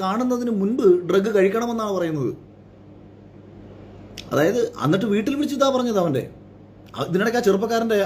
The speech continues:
അച്ഛന് അറ്റാക്ക് വന്നു. ആ, പുള്ളിക്ക് ഇപ്പം ബൈപ്പാസ് സർജറി ആയിട്ടിരിക്കുകയാണ്.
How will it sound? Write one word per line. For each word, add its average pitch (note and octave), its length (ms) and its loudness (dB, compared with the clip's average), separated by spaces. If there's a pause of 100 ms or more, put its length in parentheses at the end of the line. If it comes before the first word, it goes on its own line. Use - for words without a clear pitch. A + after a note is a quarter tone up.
(100)
അച്ഛന് A3 260 -4
അറ്റാക്ക് G#3 500 0
വന്നു. C#3 220 4 (520)
ആ, C#3 120 -12
പുള്ളിക്ക് F#3 280 2
ഇപ്പം G3 140 0
ബൈപ്പാസ് F3 300 2
സർജറി G3 280 4
ആയിട്ടിരിക്കുകയാണ്. D#3 520 0